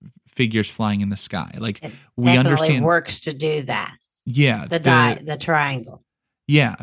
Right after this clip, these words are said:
Speaker 1: because, like, we have the big triangle of that rooftop, which is, it's pulling my attention. Like, I understand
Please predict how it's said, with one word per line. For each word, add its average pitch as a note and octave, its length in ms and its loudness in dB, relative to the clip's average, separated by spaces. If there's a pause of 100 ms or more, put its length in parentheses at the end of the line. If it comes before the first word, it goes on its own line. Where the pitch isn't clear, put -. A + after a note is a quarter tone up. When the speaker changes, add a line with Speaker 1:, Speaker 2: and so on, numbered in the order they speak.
(100)
Speaker 1:
because, C#3 320 4
like, C3 260 0
we C3+ 220 0
have D3+ 320 2
the B2+ 80 -2
big F#3 440 -2
triangle C3+ 520 0
of A2 140 -4
that A2+ 240 -2
rooftop, A2 880 -2
which A#2 400 -2
is, A#2 540 -2 (1040)
it's - 220 -2
pulling F#3+ 460 2
my C#3+ 120 4
attention. C3+ 920 -2 (340)
Like, A2+ 340 -2
I A#2+ 220 2
understand A#2 760 0